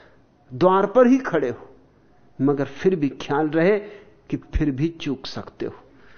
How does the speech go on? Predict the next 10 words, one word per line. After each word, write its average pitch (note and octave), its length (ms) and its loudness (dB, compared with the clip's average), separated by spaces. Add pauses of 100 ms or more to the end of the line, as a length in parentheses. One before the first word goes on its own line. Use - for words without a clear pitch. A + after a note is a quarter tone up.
(580)
आदमी C3+ 460 -2
द्वार B2 380 -2
से - 180 -4
भी E3 100 -6
तो E3 140 -8
वापस C3+ 460 -8
लौट C3 280 -8
जा B2+ 140 -8
सकता - 400 -16
है। - 120 -16